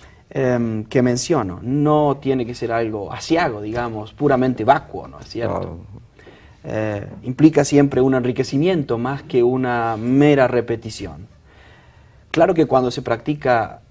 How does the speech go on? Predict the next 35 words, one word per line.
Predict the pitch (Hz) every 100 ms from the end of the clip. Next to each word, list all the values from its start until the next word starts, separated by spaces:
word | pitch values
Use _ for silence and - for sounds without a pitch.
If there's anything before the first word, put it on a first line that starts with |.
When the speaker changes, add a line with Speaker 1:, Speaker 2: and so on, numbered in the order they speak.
| -
Speaker 1:
eh, | 113 104 98 -
de | 107 120
un | 135
modo | 135 131 123 -
algo | 135 120 117
servil, | 117 123 120 165 165
para | 151 123 117
tomar | 117 120 123
la | 113 107
metáfora | 107 117 117 - 107
kantiana, | 101 113 113 139 120 107
en |
cambio, | 107 117 107 107
¿no | 110
es | 110
cierto? | 110 113 113 - 104 - -
En | 123
cambio, | - 113 107 101 -
algo | 113 107 95 - - - - _ - 92 73 87 -
puramente, | 143 135 127 123 117 113 107 - - - -
eh, | 101
vinculado | 117 135 131 135 131 127
con | 123 120 113
la | 113 113 -
perpetuación | 131 127 123 117 113 113 135 143 135 123 110
de | 110 110 110 - 117
ciertos | - 131 123 123 113 -
esquemas, | 110 - 170 120 107
sin | - - - 127 120
que, | 110 113 101 117 117 110 101
eh, |
se | 92 104
ponga | 104 - 127 123 113
en | 107
relación | 107 101 120 113